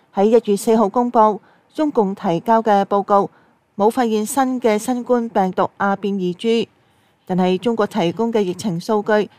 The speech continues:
就冇準確反映中國嘅疫情情況，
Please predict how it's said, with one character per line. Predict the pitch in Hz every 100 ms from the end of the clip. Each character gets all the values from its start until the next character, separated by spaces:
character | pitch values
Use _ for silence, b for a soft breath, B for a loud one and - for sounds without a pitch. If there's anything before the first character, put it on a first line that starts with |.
| b -
就 | 185
冇 | 185 190
準 | 175 185
確 | 220 208
反 | 180 175
映 | 190 190
中 | 202 220
國 | 220 185
嘅 | 202
疫 | 180 170
情 | - 170
情 | 185 160
況， | 170 202 202